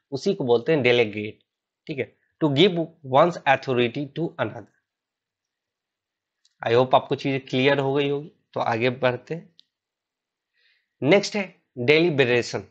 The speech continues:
डेलिब्रेशन मतलब क्या होता है, सोच समझ कर। ठीक है, आप इस वर्ड को याद रखना क्योंकि ये बहुत बार आपको करेक्टली स्पेल्ड और इनकरेक्टली स्पेल्ड में एसएससी पूछ लेता है। ठीक है, ये सब जो वन वर्ड है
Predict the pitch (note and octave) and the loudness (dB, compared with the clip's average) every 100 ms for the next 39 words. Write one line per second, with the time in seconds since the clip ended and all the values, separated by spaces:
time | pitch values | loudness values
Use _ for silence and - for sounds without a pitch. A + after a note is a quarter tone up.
0 | - A#2 C#3+ D3 C#3+ D#3 E3+ D#3+ D3+ D3 | -6 0 2 2 2 2 2 0 0 -2
1 | B2+ B2 C3 E3 - D3 C#3+ - A2+ A2 | 0 0 -2 -10 -4 -4 -4 -8 -10 -10
2 | - _ _ _ _ _ _ _ _ _ | -16 _ _ _ _ _ _ _ _ _
3 | _ _ _ _ _ _ _ - - C3+ | _ _ _ _ _ _ _ -14 -12 -16
4 | _ _ _ C3+ C#3+ D#3 - D3+ D3 D3 | _ _ _ -2 0 -4 -2 0 0 0
5 | D3 C3 C3 C3 D3+ D#3+ D#3 D#3 D#3 D#3 | 2 2 2 -2 -4 -4 -6 -2 0 0
6 | C3 B2 B2+ B2+ C3 C3 B2 - C#3+ - | 2 2 2 2 2 4 0 -4 -8 -4
7 | A#2+ A2+ - C#3 C3+ - D3+ D3+ - C#3+ | -2 -2 -2 0 0 0 -2 0 -2 -2
8 | D3 B2+ A#2+ A#2 C#3+ C3 - A#2 A2+ C3+ | -4 0 0 0 -2 -2 -2 -6 -4 -6
9 | D#3+ A#2+ B2+ A#2+ E3 E3 C3+ B2 - A2 | -8 -8 -10 -6 -8 -8 -8 -8 -10 -12
10 | A2 A2+ G#2+ _ _ _ - - B2 - | -12 -16 -18 _ _ _ -14 -4 -4 -4
11 | _ _ B2 D#3+ F#3+ G3 F3+ F3 C3+ C#3 | _ _ 2 4 4 2 4 4 6 4
12 | D#3+ D3+ B2+ | 4 2 2